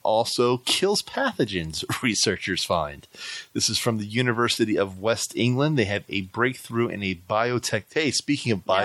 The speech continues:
Speaker 1: biotech,
Speaker 2: Yeah,
Speaker 1: biotechnology
Speaker 2: see, look at that.
Speaker 1: that
Speaker 2: I had
Speaker 1: will
Speaker 2: one on
Speaker 1: treat
Speaker 2: there.
Speaker 1: wastewater, and in doing so, it's a two for one.
Speaker 2: Kill
Speaker 1: It
Speaker 2: the pathogens.
Speaker 1: it kills pathogens. They used, uh, salmonella in this study.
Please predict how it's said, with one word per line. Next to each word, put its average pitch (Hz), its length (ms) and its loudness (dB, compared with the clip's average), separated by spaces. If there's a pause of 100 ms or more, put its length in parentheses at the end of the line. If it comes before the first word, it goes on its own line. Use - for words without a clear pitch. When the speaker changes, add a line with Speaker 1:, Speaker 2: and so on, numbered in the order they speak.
Speaker 1:
biotech, 131 380 0 (680)
Speaker 2:
Yeah, - 0 -
Speaker 1:
biotechnology 113 520 2
Speaker 2:
see, - 180 2
look 277 200 -2
at 196 120 -8
that. 139 300 -6
Speaker 1:
that 117 260 4
Speaker 2:
I 175 60 4
had 170 80 6
Speaker 1:
will 117 80 4
Speaker 2:
one 226 140 4
on - 60 4
Speaker 1:
treat 135 160 4
Speaker 2:
there. 147 180 -2
Speaker 1:
wastewater, 110 760 2 (260)
and 107 320 2
in 107 300 -2
doing 160 280 0
so, 110 540 2 (100)
it's - 140 -4
a 113 60 -2
two - 260 0
for 120 220 -2
one. 110 300 0
Speaker 2:
Kill 170 200 -2
Speaker 1:
It 165 40 -6
Speaker 2:
the 160 120 -10
pathogens. 160 580 -6
Speaker 1:
it 107 120 -4
kills 139 280 -2
pathogens. 117 680 -2
They 110 160 0
used, 113 480 0
uh, 92 80 4
salmonella 104 720 0
in 95 100 -2
this 92 140 -4
study. 87 460 -2